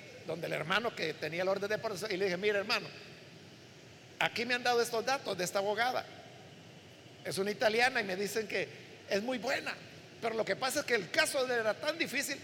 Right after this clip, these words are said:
que ningún abogado se lo quería agarrar, porque lo veían imposible de ganar. Pero como ya tenía el orden de deportación, pues nada,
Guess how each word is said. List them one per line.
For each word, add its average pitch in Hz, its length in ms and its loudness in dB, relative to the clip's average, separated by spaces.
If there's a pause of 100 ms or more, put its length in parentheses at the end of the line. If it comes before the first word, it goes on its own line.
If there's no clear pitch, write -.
(200)
que 214 100 4
ningún 226 300 0
abogado 285 400 2
se 220 140 0
lo 208 120 0
quería 226 240 2
agarrar, 208 280 0 (1400)
porque 208 200 0
lo 226 120 0
veían 233 280 6
imposible 285 580 4
de 247 120 4
ganar. 247 260 -2 (2250)
Pero 240 160 0
como 226 240 2
ya 311 240 8
tenía 381 320 6
el 294 60 8
orden 285 260 6
de 311 80 8
deportación, 277 540 2
pues 294 180 -2
nada, 254 320 2